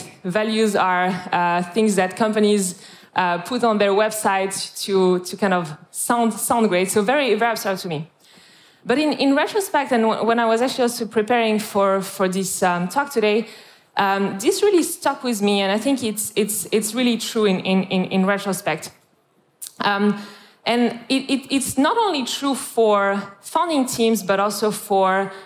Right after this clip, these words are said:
uh, as you, as you expand the team, as you grow the team as well.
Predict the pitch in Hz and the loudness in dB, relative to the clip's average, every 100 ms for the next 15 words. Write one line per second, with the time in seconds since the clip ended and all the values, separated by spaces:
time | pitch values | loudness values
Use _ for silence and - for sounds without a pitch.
0 | - - 185 180 175 190 202 208 202 202 | -12 -4 0 2 0 0 -2 -4 -2 -2
1 | 190 196 - 254 226 202 208 202 180 185 | 0 -2 -2 0 2 0 0 -2 0 0
2 | 170 175 165 190 185 185 - - 175 185 | -2 -4 2 2 2 -2 -12 -8 -2 -2
3 | - 190 180 175 170 147 - - | -2 -2 0 0 0 -4 -6 -14